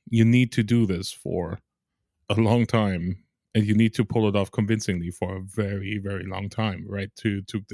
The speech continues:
have that, um, that recognition among your peers in a way, right? Um, you either need to do that for a long time, or you need to pull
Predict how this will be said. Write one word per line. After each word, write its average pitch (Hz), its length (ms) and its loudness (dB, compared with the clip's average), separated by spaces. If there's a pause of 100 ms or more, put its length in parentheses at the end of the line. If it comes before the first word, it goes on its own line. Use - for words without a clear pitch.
(140)
have 107 220 0
that, 95 320 -4 (1080)
um, 90 480 -2 (2750)
that 98 420 -2
recognition 107 800 2 (400)
among 95 520 0
your 101 200 -2
peers 90 460 -6
in 87 80 -10
a - 40 -12
way, 95 240 -12 (200)
right? - 160 -12 (840)
Um, 98 240 0 (180)
you 127 100 2
either 160 280 6
need 151 180 4
to - 80 -2
do 117 120 4
that 110 140 4
for 110 120 0
a 104 80 4
long 101 220 0
time, 110 400 0
or 123 240 4
you 113 140 6
need 117 180 4
to 110 80 -2
pull 95 540 -2